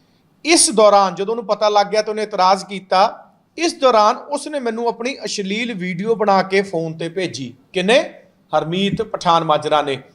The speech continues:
ਜੇ ਤੁਹਾਨੂੰ ਸੌਖੇ ਸ਼ਬਦਾਂ ਸਮਝਾਵਾਂ ਤਾਂ ਆਪਣੀ ਇਸ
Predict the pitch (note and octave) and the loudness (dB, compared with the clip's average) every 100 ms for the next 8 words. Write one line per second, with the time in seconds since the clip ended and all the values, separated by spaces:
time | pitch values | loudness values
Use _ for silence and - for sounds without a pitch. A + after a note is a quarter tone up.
0 | _ E3 F3+ G3 F#3+ F3+ G#3+ G#3+ G#3+ G#3 | _ -4 -2 -2 -2 -2 0 0 0 -2
1 | F#3+ G3 G3 D#3+ F3 A#3+ - _ _ - | -4 0 2 4 2 0 -10 _ _ -2
2 | F3 - B3+ G#3 G3+ G3 G3+ E3+ F3+ - | -2 0 0 0 -2 -4 -6 -6 -6 -6
3 | - | -2